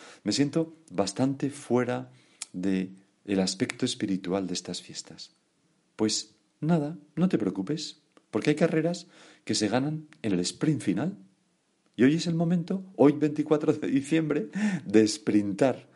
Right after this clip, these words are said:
En las tinieblas en que te encuentras, estás en condiciones de dejarte sorprender y cegar por la luz de Cristo. Por la entrañable misericordia de nuestro Dios, nos visitará el sol que nace de lo alto.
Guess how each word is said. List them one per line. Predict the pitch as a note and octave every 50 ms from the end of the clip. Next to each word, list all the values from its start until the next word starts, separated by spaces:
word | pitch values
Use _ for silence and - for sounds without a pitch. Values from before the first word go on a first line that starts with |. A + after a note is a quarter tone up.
| _ _ _ _ _ _ _ _ _ _ _ _ _ _ _ _ _ _ _ _ _ _ _ _ _ _ _ _ _ _ _ _
En | - A#2 A#2
las | A#2 A2+ - -
tinieblas | A#2+ A#2+ B2 C3+ D3+ D3 D#3 D#3 D#3
en | D#3+ D3+
que | D3+ D#3 D#3
te | D#3+
encuentras, | D#3+ D#3 D3+ F3+ F3 F3 E3+ - D#3+ F3 F3+ F3+ - - - _ _ _ _ _ _ _ -
estás | - G2+ - B2 A#2+ B2+
en | C#3 C3+
condiciones | C#3+ C#3+ C#3 D3 D3 D3+ D#3+ E3 E3 F3 F#3 - - - - - - _
de | - G2+ G2+
dejarte | F#2+ F#2+ - A#2 A#2+ - D#3
sorprender | C#3 D#3 D#3 - - C3 A#2 G#2+ A2+ C3 E3+ F#3+ - - - _
y | - A2+
cegar | A2 - - A2 G2+ B2 A#2+ -
por | - D#3 D#3
la | A#2
luz | G2 G#2+ G#2+ G2+
de | F#2+ F#2
Cristo. | - - D#3+ - - - - - _ _ _ _ _ _ _ _ _ _ - - - _
Por | - G#2+ A2 G#2+ G2+
la | G#2+ G#2+ G#2+
entrañable | G#2 G2+ F#2+ G2 G2+ G2+ G#2 A2+ A#2+ A#2+ A#2 A#2 G#2+
misericordia | F#2+ G2 F#2+ - - F#2+ F#2 F#2 F2+ - A2+ A2 G#2+ G#2 G2 F#2
de | F#2
nuestro | F2+ F#2 F#2 - - F#2 F#2
Dios, | G#2+ D3 F3+ G3 F#3+ - - - _ _ _ _ _
nos | - G2+ A2 G#2+ - F#2
visitará | F#2 - F#2+ F2 - G2 G#2+ A2+
el | G2+ F2 F2
sol | - - - D#3+ F3+ A3 G3+ F#3 - - _ _ _
que | - - F#2
nace | G#2 A#2 A2 - A#2
de | G2+ F#2+ F#2+
lo | F#2 F2+ F2+
alto. | F2 E2+ - - D#2